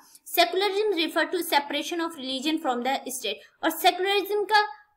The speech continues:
यही मतलब होता है कि स्टेट जो है, it means कि गवर्नमेंट जो है वो रिलीजन से अलग रहेगी। तो ये मतलब होता है सेकुलरिज्म का, और हमारे इंडिया एक सेकुलर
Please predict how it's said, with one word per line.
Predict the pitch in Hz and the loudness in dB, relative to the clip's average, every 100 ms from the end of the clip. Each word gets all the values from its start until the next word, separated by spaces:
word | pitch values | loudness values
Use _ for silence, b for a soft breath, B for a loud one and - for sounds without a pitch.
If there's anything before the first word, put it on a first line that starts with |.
| _ | _
यही | 254 269 320 392 | -2 2 6 6
मतलब | 403 - 294 277 | 6 0 -2 -2
होता | 262 254 247 | -2 0 2
है | 247 247 | 2 0
कि | 311 381 415 _ - | 0 -2 -2 _ -2
स्टेट | 330 - 359 381 294 | -2 -2 0 0 0
जो | 285 | 0
है, | 277 294 349 302 | 2 2 0 -4
it | 302 320 | -4 -4
means | 330 - | -4 -2
कि | 359 - - | -4 -4 -12
गवर्नमेंट | 226 277 302 359 381 381 330 | 0 4 6 4 0 -2 -2
जो | 320 | -2
है | 277 254 311 - _ 233 | -2 -4 -4 -10 _ -2
वो | 285 | 0
रिलीजन | 302 269 247 247 233 | 0 -2 -2 -4 -4
से | 233 359 453 - _ - | -4 -4 -4 -10 _ 0
अलग | 302 262 240 | 4 4 2
रहेगी। | 233 220 202 233 240 | 0 -2 -2 -6 -4
तो | |
ये | 302 - 381 | -4 0 0
मतलब | 370 339 277 269 | 2 0 -2 -4
होता | 233 247 | -2 0
है | 285 | 0
सेकुलरिज्म | 302 254 254 233 220 220 240 | 0 -6 -4 -4 -2 -6 -4
का, | 262 | 2
और | 262 254 | 2 2
हमारे | 240 247 240 | 0 2 0
इंडिया | 247 233 226 | 0 0 0
एक | 220 | -2
सेकुलर | - 220 220 240 | -6 -8 -4 2